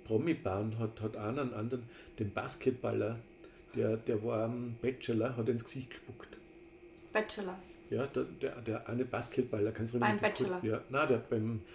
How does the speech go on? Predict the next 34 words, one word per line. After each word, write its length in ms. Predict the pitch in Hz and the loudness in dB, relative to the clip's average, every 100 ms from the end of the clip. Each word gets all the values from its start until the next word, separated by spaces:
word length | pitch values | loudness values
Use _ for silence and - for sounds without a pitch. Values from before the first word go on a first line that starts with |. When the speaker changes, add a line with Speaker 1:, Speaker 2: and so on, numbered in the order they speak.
| - - | -18 -8
Speaker 1:
da 120 | - 107 | -2 0
war 80 | |
so 200 | 107 - | 0 2
eine 80 | 113 | 2
Sommerbärchengeschichte, 1300 | 104 - 120 127 - 110 104 - 110 - 113 101 - | 2 2 4 4 4 2 2 2 -2 -2 -6 -6 -4
was 100 | 107 | -4
das 180 | - 123 | -2 -2
so, 80 | 120 | -2
so 180 | - - | -4 -4
ein 340 | 110 110 117 113 | -6 -6 -8 -8
Speaker 2:
Sommerhaus 500 | - 202 202 190 180 | -4 -2 0 0 -2
der 100 | 185 | -4
Stars 260 | 185 165 127 | 0 4 6
Speaker 1:
Sommerhaus 240 | 120 117 | 8 6
Speaker 2:
oder 40 | - | 6
Speaker 1:
der 80 | |
Speaker 2:
was? 60 | 113 | 2
Speaker 1:
Stars. 180 | 113 107 | 2 6
Speaker 2:
Das 80 | - | 6
hab 60 | 185 | 6
ich 40 | |
nicht 120 | 185 | 2
Speaker 1:
Und 140 | 117 113 | 2 8
da 100 | 120 | 8
hat 80 | 151 | 8
Speaker 2:
geschaut. 140 | 117 | 4
Speaker 1:
der 40 | |
eine 160 | 110 123 | 4 2
den 340 | 123 113 117 - | 2 2 0 -2
ins 180 | 120 | -6
Gesicht 240 | - 131 131 | -4 -4 -4
gespuckt. 400 | - 156 156 - | -2 -2 -2 -4
Speaker 2:
Oh 120 | 170 160 | -4 -4
Gott. 220 | - | -8